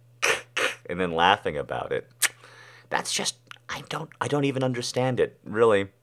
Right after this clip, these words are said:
to be perfectly honest with you. It's my first little taste of, since early last year, of how dare you wear a mask? How dare you fucking wear a mask? Uh,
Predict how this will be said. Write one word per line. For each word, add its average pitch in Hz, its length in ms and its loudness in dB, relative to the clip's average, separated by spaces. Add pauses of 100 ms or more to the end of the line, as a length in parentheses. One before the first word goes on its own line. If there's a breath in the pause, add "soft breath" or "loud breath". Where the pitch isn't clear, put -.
(260)
to 120 80 -10
be 101 100 -4
perfectly 107 540 2
honest 98 400 4
with 80 180 -2
you. 87 140 -2
It's - 240 -6
my 87 140 2
first 101 360 0
little 90 200 2
taste 85 440 -2
of, 69 320 -6 (1080 soft breath)
since - 320 -4 (180)
early 95 280 2
last 87 420 4
year, 87 240 2
of 67 300 -2
how - 360 -6
dare 85 200 4
you 85 180 -4
wear 80 180 2
a 71 60 -2
mask? 69 600 -8 (280)
How 135 260 -2
dare 85 220 4
you 73 160 -8
fucking 65 380 -6
wear 62 160 -8
a 60 60 -10
mask? 58 640 -14 (880 soft breath)
Uh, 135 460 6